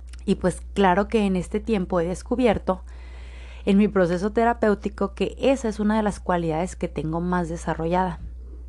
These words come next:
Así que te invito una vez más a que tú también lo hagas y que veas qué sale de este cuestionamiento. Y bueno, pasando a otros temas, fíjense que he andado un poco ausente en las redes sociales porque...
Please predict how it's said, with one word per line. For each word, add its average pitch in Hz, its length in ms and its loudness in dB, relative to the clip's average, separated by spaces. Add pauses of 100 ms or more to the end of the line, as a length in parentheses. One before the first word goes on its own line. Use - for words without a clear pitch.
(220)
Así 165 240 -2
que 175 180 2
te 175 140 -4
invito 156 460 0
una 240 260 4
vez 254 260 2
más 208 460 0
a 175 140 -2
que - 160 -6
tú 180 160 -4
también 233 360 4
lo 254 120 6
hagas 190 400 0 (100)
y 208 100 0
que 185 160 2
veas 190 400 2 (140)
qué 233 260 6
sale 202 440 4
de 165 160 2
este 180 240 -2
cuestionamiento. 147 800 -6 (1160)
Y 190 120 2
bueno, 156 340 2 (600)
pasando 226 440 4
a 277 40 4
otros 262 320 2
temas, 180 440 0 (680)
fíjense 349 460 2
que 202 160 4
he 190 60 4
andado 247 260 6
un 262 120 2
poco 254 280 4
ausente 226 840 0
en 190 240 0
las 160 160 0
redes 190 260 2
sociales 196 720 2
porque... 202 1400 4